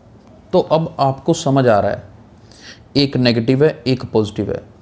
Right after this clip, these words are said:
करना तो सब्ट्रैक्ट पड़ेगा, माइनस करना पड़ेगा। ट्वेंटी फ़ाइव में से इलेवन माइनस कर दीजिए, फ़ोर्टीन, लेकिन बड़ी वैल्यू नेगेटिव है ना, नेगेटिव फ़ोर्टीन आंसर होगा,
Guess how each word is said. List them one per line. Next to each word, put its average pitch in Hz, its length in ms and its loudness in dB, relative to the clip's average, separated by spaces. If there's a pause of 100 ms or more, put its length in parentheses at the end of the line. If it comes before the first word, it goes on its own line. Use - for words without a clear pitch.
(280)
करना 120 300 0
तो 156 260 -2
सब्ट्रैक्ट - 560 -4
पड़ेगा, 131 380 2 (160)
माइनस 120 300 0
करना 117 280 0
पड़ेगा। 107 380 0 (1080)
ट्वेंटी 135 380 2
फ़ाइव 127 380 0
में 120 180 2
से 139 220 -2 (140)
इलेवन 120 360 2
माइनस 120 380 2
कर 110 180 0
दीजिए, 117 360 2
फ़ोर्टीन, 110 640 0 (960)
लेकिन 120 520 0 (840)
बड़ी 110 260 2
वैल्यू 120 280 2
नेगेटिव 131 400 2
है 156 60 4
ना, 175 240 0 (1200)
नेगेटिव 123 380 0
फ़ोर्टीन 113 380 0
आंसर 98 280 -4
होगा, - 260 -8